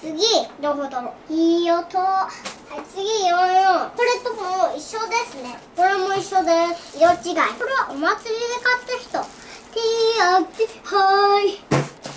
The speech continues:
はい、これは取れませんでした、この間。はい、これと、なんか、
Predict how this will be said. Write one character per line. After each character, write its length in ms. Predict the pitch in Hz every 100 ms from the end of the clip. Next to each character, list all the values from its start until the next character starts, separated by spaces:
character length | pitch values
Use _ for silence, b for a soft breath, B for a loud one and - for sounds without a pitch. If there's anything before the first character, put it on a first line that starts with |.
| - -
は 60 | 311
い、 40 | -
こ 80 | 302
れ 80 | 311
は 140 | 339
取 220 | 330 294 302
れ 80 |
ま 80 | 302
せ 140 | 311 320
ん 100 | 254
で 120 | 220
し 80 | -
た、 160 | 269
こ 140 | 247 233
の 60 |
間。 80 | 226
は 40 | 240
い、 40 | 247 - - - - B B - - 466 605 494
こ 160 | - 523
れ 80 | 622 659 679 659
と、 120 | 359
な 120 | 285 294
ん 60 |
か、 160 | 294